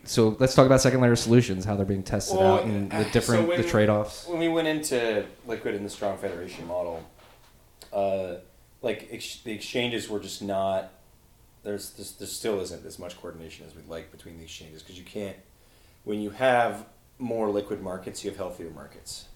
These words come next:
Speaker 2: So the settlement lag between deposits and moving between exchanges s-, still to this day causes, uh, price discrepancy.
Speaker 1: Slippage, almost.
Speaker 2: Yeah, slippage. So, um,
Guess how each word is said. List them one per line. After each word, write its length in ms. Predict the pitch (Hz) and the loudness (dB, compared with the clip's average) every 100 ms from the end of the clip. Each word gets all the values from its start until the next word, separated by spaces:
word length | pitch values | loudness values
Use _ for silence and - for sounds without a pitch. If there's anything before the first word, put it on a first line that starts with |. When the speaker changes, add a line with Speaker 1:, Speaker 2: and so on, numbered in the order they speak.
| - | -20
Speaker 2:
So 600 | - 101 92 92 90 90 - _ - _ 104 | -8 -4 -4 -4 -8 -12 -18 _ -20 _ -4
the 320 | 101 101 98 | 2 4 2
settlement 640 | 90 - 127 117 101 - | -2 2 4 4 0 -6
lag 340 | 95 90 87 85 | -8 -6 -6 -10
between 480 | 101 - 95 87 82 | -14 -14 -14 -14 -18
deposits 500 | - 98 90 90 - | -8 -6 -6 -8 -14
and 80 | 90 | -12
moving 180 | 90 90 | -12 -14
between 240 | 87 85 | -16 -16
exchanges 800 | 80 - 87 98 113 135 - - - - - | -14 -14 -12 -10 -6 -6 -8 -14 -20 -20 -10
s-, 180 | - - - | -10 -10 -18
still 360 | - - - 117 | -16 -8 0 0
to 60 | 107 | 0
this 180 | 101 | -4
day 300 | - 110 98 | -2 -2 -2
causes, 920 | 90 - 92 90 92 87 82 - - - | -4 -6 -6 -6 -8 -10 -12 -12 -14 -14
uh, 460 | 90 85 80 80 80 | -10 -10 -10 -14 -14
price 220 | - - - | -8 -8 -8
discrepancy. 600 | - 87 - 98 - 98 | -12 -8 -8 -8 -8 -8
Speaker 1:
Slippage, 120 | - | -6
almost. 340 | 98 104 - - | -8 -8 -12 -4
Speaker 2:
Yeah, 160 | 110 | -4
slippage. 420 | 85 - 107 82 80 | -4 -4 -6 -6 -12
So, 540 | - 113 104 95 85 | -6 0 2 0 -2
um, 440 | 95 92 90 87 | -4 -4 -4 -8